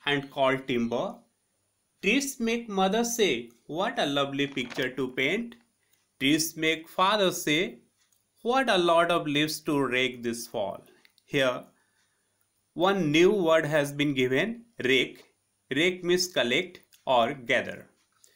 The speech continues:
The poet says that we get timber when trees are cut. Viewers,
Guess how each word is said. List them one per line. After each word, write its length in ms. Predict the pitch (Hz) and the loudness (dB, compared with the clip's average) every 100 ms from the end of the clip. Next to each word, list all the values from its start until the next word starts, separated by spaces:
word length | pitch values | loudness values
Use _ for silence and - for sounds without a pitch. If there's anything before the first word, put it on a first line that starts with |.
| _ _ _ _ - | _ _ _ _ -6
The 140 | 240 254 180 | -6 -2 0
poet 280 | 190 262 | 2 2
says 420 | 262 - 220 233 - | -2 2 2 2 0
that 340 | 117 98 - _ - | -2 -2 -10 _ -10
we 260 | 139 208 233 160 | -2 0 0 0
get 220 | 190 196 - | 0 0 0
timber 360 | 160 135 147 233 - _ | 0 2 0 -2 -6 _
when 360 | 151 175 196 196 | -2 0 0 -2
trees 300 | 123 131 - | 0 0 2
are 180 | 151 147 | 0 0
cut. 360 | - 131 131 - _ _ _ _ | -4 -4 -4 -14 _ _ _ _
Viewers, 580 | - 143 123 175 233 - | -2 0 2 2 0 -8